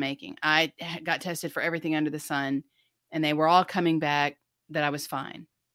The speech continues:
And at one point, I remember calling my dad, who was an ophthalmologist, and I was like, "Dad, I think it's all in my head. Every test comes back, I'm fine." And he <laughs> goes, "It is in your head. It's neuro-, it's neurological. Go to a neuro-ophthalmologist." And so w-, after three years of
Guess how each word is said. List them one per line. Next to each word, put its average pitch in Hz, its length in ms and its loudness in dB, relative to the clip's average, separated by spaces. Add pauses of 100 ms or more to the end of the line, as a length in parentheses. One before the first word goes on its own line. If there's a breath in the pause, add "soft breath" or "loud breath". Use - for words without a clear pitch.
And 151 300 2
at - 60 -4
one 165 180 0
point, 165 160 0
I 156 60 2
remember 156 220 2
calling 151 240 2
my 143 100 2
dad, 147 440 4
who 160 80 0
was 151 120 0
an 151 60 0
ophthalmologist, 151 640 -2
and 151 60 -6
I 147 40 -4
was 147 100 -10
like, 147 120 -12
"Dad, 156 200 0
I 147 40 0
think 151 180 -6
it's 147 100 -10
all 156 140 -6
in 160 60 -8
my 160 100 -10
head. 95 280 -14 (640)
Every 190 240 6
test 156 380 -4
comes 160 180 0
back, 147 240 -2
I'm 147 140 0
fine." - 340 -8 (520)
And 156 100 -4
he 156 180 -6
<laughs> - 40 -14
goes, 170 280 0
"It 156 160 -2
is 175 180 4
in 175 100 4
your 156 140 4
head. 143 220 0
It's - 140 -6
neuro-, 156 360 2
it's - 180 -4
neurological. 143 720 4 (360)
Go 180 160 8
to 175 80 8
a 170 40 6
neuro-ophthalmologist." - 1080 -2 (440 soft breath)
And 170 160 2
so 165 720 8 (140)
w-, - 200 -6
after 175 260 6
three 208 260 10
years 180 300 8
of 151 260 4